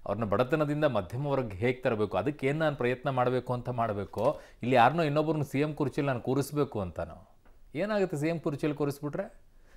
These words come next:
ಅವ್ರು ಹೋಗಿ ಕೂತ್ಕೊಳ್ತಾರೆ, ಅವ್ರಿಗೊಂದಿಷ್ಟು ಪೊಸಿಷನ್ ಸಿಗುತ್ತೆ. ಅದೊಂದು ಸಮುದಾಯಕ್ಕೆ ಒಂದು ಯಾವುದೋ ಒಂದು ಯೋಜನೆ ಮಾಡಿ ಕೊಟ್ಬಿಟ್ರು, ಓ ಅದೇ ಖುಷಿ. ಎದ್ರಾ ಬಡವ್ರ ಮೇಲ್ಗಡೆಗೆ? ಎದ್ರಾ?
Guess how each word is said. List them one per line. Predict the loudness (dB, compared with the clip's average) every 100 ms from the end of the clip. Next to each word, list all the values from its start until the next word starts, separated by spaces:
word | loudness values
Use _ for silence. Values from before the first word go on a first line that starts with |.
| 4
ಅವ್ರು | 8 8
ಹೋಗಿ | 6
ಕೂತ್ಕೊಳ್ತಾರೆ, | 0 2 0 2 2
ಅವ್ರಿಗೊಂದಿಷ್ಟು | 2 2 0 0
ಪೊಸಿಷನ್ | 2 4 2 0
ಸಿಗುತ್ತೆ. | -2 -4 -8 -14 -18 -20 -8
ಅದೊಂದು | -2 2
ಸಮುದಾಯಕ್ಕೆ | 4 8 10 10 8
ಒಂದು | 8
ಯಾವುದೋ | 8
ಒಂದು | 8 6
ಯೋಜನೆ | 6 6
ಮಾಡಿ | 4 4 4
ಕೊಟ್ಬಿಟ್ರು, | 4 4 0 0
ಓ | 4
ಅದೇ | 6 6
ಖುಷಿ. | 4 0 -2 -2 -4 -10 -20 -20 -20 -18 0
ಎದ್ರಾ | 0 6 6 6
ಬಡವ್ರ | 4 2 2
ಮೇಲ್ಗಡೆಗೆ? | 0 0 0 -2 -2 -6 -10 -14 -20 -20 -20 -20 -20 -20 -20 -20 -6
ಎದ್ರಾ? | -2 4 6